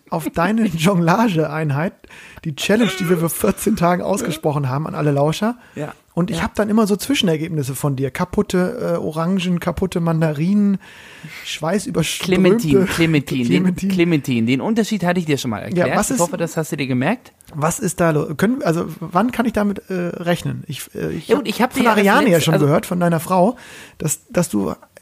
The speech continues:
Speaker 2: ganz hektisch am Arbeiten bist, aber das ist bislang noch nicht zu einer Veröffentlichung gekommen, ne?
Speaker 1: Ja, also ich muss mich an dieser Stelle auch, äh,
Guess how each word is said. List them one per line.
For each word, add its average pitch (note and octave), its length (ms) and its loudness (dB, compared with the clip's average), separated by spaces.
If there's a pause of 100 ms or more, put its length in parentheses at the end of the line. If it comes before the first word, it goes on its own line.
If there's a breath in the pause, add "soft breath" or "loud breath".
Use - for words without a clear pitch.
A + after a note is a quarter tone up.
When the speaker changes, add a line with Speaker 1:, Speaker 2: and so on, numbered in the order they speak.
(160)
Speaker 2:
ganz B3 220 0
hektisch B3+ 340 -2
am G3 140 0
Arbeiten D3 380 0
bist, D#3+ 300 -4
aber D#3 160 2
das E3 200 -6
ist - 160 -6
bislang F#3+ 360 0
noch G#3+ 140 2
nicht - 380 0 (140)
zu - 100 -6
einer G#3 80 4
Veröffentlichung C#3 500 0
gekommen, B2+ 360 -2
ne? G3+ 140 -2 (1500)
Speaker 1:
Ja, A#2+ 220 2
also D3 140 0
ich C#3+ 60 -4
muss G3 160 2
mich G3+ 100 0
an F3 80 0
dieser F#3 200 0
Stelle F3+ 300 -4
auch, F3 240 -2
äh, D#3 340 -4